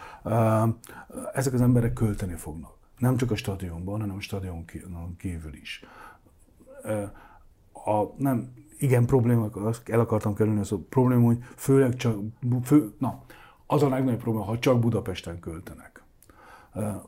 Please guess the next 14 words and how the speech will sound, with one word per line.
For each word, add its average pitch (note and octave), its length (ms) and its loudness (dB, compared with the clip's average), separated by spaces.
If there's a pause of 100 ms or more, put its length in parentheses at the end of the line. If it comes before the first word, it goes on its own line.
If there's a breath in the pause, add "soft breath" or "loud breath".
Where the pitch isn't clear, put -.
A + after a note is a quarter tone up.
(180)
ez A#2 200 -2
nagy D3 180 4
kérdés, B2 380 4
hogy A#2 80 0
sikerül-e, A#2+ 600 4 (160)
ö, A#2 440 4
rávenni A#2 520 2
ezeket G#2+ 320 0
a, G#2+ 140 2
a G#2 460 -2
nézőket, A#2+ 500 4
a G#2 80 -2
külföldről A#2 580 2
jövő G2+ 400 0